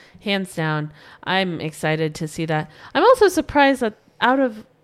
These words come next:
the three books that are already out, that that's the one that they are adapting first.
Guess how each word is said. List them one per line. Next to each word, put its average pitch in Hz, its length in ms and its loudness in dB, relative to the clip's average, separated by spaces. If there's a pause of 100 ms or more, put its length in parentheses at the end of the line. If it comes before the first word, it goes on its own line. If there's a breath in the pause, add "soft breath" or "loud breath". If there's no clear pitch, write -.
(140)
the 226 120 -6
three 320 220 -2
books 247 320 0
that 233 120 2
are 220 120 2
already 185 320 0
out, 180 240 2
that - 160 -10
that's 277 320 2
the 226 100 0
one 196 240 -2
that - 140 -6
they 175 240 0
are 156 280 -2 (280)
adapting 160 560 -2
first. - 640 -12